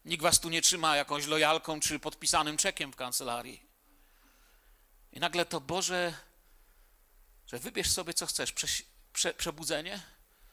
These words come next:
Jeżeli przyjdzie przebudzenie, wszyscy będziecie w moim ogniu.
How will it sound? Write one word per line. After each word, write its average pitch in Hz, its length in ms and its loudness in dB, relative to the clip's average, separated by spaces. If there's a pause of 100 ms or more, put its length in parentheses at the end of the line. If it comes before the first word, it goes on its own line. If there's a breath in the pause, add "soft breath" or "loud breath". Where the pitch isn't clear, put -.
(560 loud breath)
Jeżeli 175 260 2
przyjdzie 196 300 2
przebudzenie, 165 640 0
wszyscy 123 680 0 (1080 soft breath)
będziecie 131 440 -2
w 120 80 -10
moim 123 280 -4
ogniu. 113 440 -8